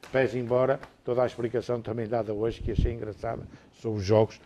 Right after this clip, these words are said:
às nove e meia e os jogos à segunda-feira, quando não iria haver. Mas isso são outras contas que, se calhar,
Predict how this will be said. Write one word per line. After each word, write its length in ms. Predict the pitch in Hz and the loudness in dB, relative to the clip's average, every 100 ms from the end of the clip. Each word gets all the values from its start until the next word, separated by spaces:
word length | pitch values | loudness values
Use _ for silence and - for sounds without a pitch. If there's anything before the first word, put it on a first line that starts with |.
| - 110 | -6 2
às 180 | 107 | 4
nove 240 | 107 110 104 | 6 6 6
e 60 | |
meia 140 | 101 110 | 2 2
e 100 | 110 | 2
os 80 | 98 | 2
jogos 260 | 110 101 | 2 2
à 80 | 110 | -2
segunda-feira, 640 | - 117 107 - 107 117 - - - | -4 -6 -6 -8 -12 -12 -18 -20 -2
quando 380 | 113 110 110 - - | 2 4 2 -2 2
não 180 | 120 | 6
iria 300 | 110 110 113 | 6 8 6
haver. 240 | 113 117 101 - - | 6 6 2 -4 -6
Mas 180 | 131 117 | -4 -2
isso 220 | 139 - - - | -6 -10 -20 -6
são 180 | - 123 | 4 6
outras 320 | 123 113 101 | 6 6 4
contas 400 | 117 113 113 - - - | 4 4 2 -2 -10 -20
que, 80 | - | -6
se 80 | - | 2
calhar, 320 | 110 113 | 6 8